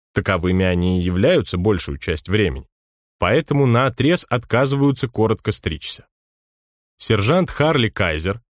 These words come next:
столкнулся с этой проблемой, когда ему пришлось работать с группой сержантов-резервистов. Все ожидали, что он, давно служащий в регулярной армии, будет орать на людей своего отряда и всячески их третировать.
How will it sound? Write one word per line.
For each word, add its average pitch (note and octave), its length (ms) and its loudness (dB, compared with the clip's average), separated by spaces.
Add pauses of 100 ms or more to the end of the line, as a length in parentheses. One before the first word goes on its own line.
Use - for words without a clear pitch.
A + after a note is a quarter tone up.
(140)
столкнулся C3+ 680 0
с - 100 -4
этой F2 220 -2
проблемой, F#2 580 0
когда F2 320 -2
ему G#2+ 220 2
пришлось A2+ 420 -2
работать G#2+ 420 0
с G#2 60 -2
группой A2+ 360 0
сержантов-резервистов. A2 1200 -2 (800)
Все A2+ 240 0
ожидали, A2 440 2
что F#2+ 260 -2
он, B2+ 140 2
давно G#2 300 2
служащий A2 480 0
в F2+ 80 0
регулярной G2 520 2
армии, A2+ 340 2
будет G#2 360 0
орать B2 380 0
на F#2+ 80 -2
людей F2 320 0
своего F2+ 380 0
отряда G#2+ 420 0
и B2 60 2
всячески A#2+ 560 -2
их - 240 -2
третировать. A#2+ 640 -2